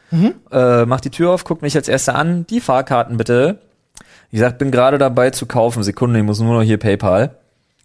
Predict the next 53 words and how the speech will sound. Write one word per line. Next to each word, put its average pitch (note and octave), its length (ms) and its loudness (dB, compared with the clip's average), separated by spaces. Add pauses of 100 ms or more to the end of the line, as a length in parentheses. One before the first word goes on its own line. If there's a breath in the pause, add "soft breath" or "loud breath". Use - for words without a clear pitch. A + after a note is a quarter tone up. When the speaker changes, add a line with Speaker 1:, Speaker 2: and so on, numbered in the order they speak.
(100)
Speaker 2:
Dann G#2+ 120 -2
lässt A#2 160 0
sie E3 60 -6
mich C#3+ 120 -4
aber B2 100 0
schon B2+ 120 -8
gar A#2 120 0
nicht A2 160 0
ausreden A#2 420 0
und A#2 60 -6
sagt, A#2+ 200 -2 (300 loud breath)
„Das C#3 220 0
haben F3 120 0
Sie D#3 160 -2
zwei D3+ 360 0
Minuten D#3+ 400 0
vor D3 260 0
Fahrtantritt D3 720 -2
zu - 140 0
erledigen. A#2+ 640 2
Speaker 1:
Oh. A3 260 0
Speaker 2:
Das E3 240 2
macht F3+ 220 0
sechzig - 520 0
Euro, E3 360 2
der, A2+ 340 4
äh, A2+ 200 4
junger A2+ 260 2
Mann.“ A2 320 0 (160)
Speaker 1:
Ihr C#3 160 -6
Ernst? C3+ 440 -6
Speaker 2:
Und - 40 -8
ich A#2 80 2
dachte B2 200 0
so, A2+ 120 2
„Ja, G#2+ 80 4
aber A2+ 80 2
ich G#2+ 80 -2
bin C3 100 -2
doch C3+ 100 0
gerade B2+ 160 0
dabei, A#2+ 220 2
die A#2+ 80 -2
zu A#2+ 140 -6
kaufen.“ C3 400 -2 (340 soft breath)
„Ja, D3 140 2
das C3+ 260 0
hätten E3+ 240 0
Sie D#3 120 0
schon D#3 180 -2
erledigt G3 380 2
haben F3 200 2
müssen.“ A2+ 380 0